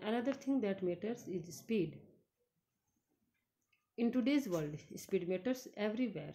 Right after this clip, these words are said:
A person who cannot work fast cannot be a good reporter. While maintaining all other desirable qualities, A reporter should strive to work faster than others. He or she should think fast, decide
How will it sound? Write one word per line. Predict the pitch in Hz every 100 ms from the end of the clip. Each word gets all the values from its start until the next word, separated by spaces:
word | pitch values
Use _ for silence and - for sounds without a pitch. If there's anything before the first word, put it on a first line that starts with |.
| - _ _ -
A | 180
person | - 214 - 262 240
who | 254
cannot | 247 254 254 240
work | 196 196 -
fast | - 196 208 208 - -
cannot | 180 170 170 170
be | 185
a | 180
good | 160 160
reporter. | 180 180 208 214 254 262 151 - - - - -
While | 190 175 175
maintaining | 196 226 226 247 262 - -
all | 214 240
other | 247 254
desirable | 202 190 190 190 202 214 202
qualities, | 185 170 160 160 185 247 - _ _ _ _ -
A | 208
reporter | 240 247 285 320
should | 320 240 185 190
strive | - 214 214
to | 196
work | 175 180 -
faster | 202 208 - 240
than | 208 180 -
others. | 180 170 175 - - _ -
He | 196
or | 190
she | 185 247
should | 240 233 180 -
think | 196 170 -
fast, | 196 143 - - _ -
decide | 190 214 185